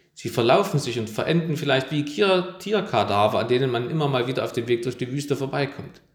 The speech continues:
Aber nicht, weil Jesus wegging, sondern weil ihnen das heilige Abendmahl und damit Jesus vorenthalten wurde oder weil sie sich selbst von Jesus im Abendmahl abwandten,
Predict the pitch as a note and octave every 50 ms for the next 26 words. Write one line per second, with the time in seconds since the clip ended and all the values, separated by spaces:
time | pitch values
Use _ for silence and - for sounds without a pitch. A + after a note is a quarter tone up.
0 | _ _ _ _ _ _ _ _ _ - A#2 G#2+ G#2+ A#2 D3 E3+ - - - C#3+
1 | B2+ G#2+ G2+ A2+ C3 F3 - - F#2+ F2 F#2 F#2 - - - F#2+ F#2+ F#2+ F#2 -
2 | - _ _ - - _ - - C#3 C3 B2 A#2 A#2 A#2 - F3 E3 D#3+ C3+ A2+
3 | - B2+ A#2+ B2 A#2+ A#2+ A#2+ B2+ - C#3+ D#3 E3 F3 D3+ B2 A2 G#2+ A2+ G#2+ A2+
4 | G#2 - C3 B2 A#2+ A#2+ A#2 - - - F3+ F3 C#3+ A2+ - A#2+ G#2+ G#2+ G#2+ A2+
5 | A#2 A#2+ B2+ C3 - C#3+ B2+ A#2+ A2+ A2 A#2 B2 B2+ B2 D3 C#3+ - - F#2+ G2+
6 | G2 - - - A2+ A2+ A#2+ A#2+ A#2 A#2+ - - A2 F2 - F#2+ F#2+ - A2+ G#2+
7 | G#2 - - - - - G#2 G#2+ G#2 - - - - -